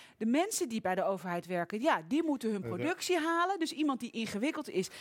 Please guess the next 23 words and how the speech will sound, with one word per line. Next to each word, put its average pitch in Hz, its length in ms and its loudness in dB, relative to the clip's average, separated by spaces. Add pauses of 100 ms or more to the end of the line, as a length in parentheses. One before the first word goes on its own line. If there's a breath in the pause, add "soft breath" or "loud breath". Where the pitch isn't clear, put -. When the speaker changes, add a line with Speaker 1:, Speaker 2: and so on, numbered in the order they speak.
(140 loud breath)
Speaker 1:
ja, 220 80 -2
die 240 100 2
leg 262 180 4
je 220 80 -2
liever 302 360 4
onderop. 220 480 0
Want 196 220 -8
anders 330 300 2
haal 180 200 0
je 170 100 2
je 196 140 0
targets 330 420 0
niet. 320 460 -4
En 220 180 -2
daar 208 260 2
is 294 140 -4
de 196 240 -4
totale 277 680 -2
dehumanisering 254 1120 0
van 185 220 -2
beide 269 300 0
kanten 262 380 -2
gebeurd. 175 560 -8